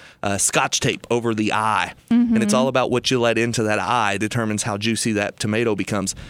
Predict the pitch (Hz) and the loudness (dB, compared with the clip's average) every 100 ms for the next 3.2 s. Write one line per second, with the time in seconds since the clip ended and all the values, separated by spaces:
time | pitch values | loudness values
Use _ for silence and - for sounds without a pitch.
0 | - - - 101 98 - - - 156 151 | -16 -10 -2 0 0 -2 0 0 2 2
1 | - 135 123 127 - 127 - 139 123 127 | 2 0 2 0 2 0 0 -4 -2 0
2 | 120 - 117 117 113 113 98 101 101 101 | -2 -2 0 0 2 0 0 -2 0 0
3 | 101 | -2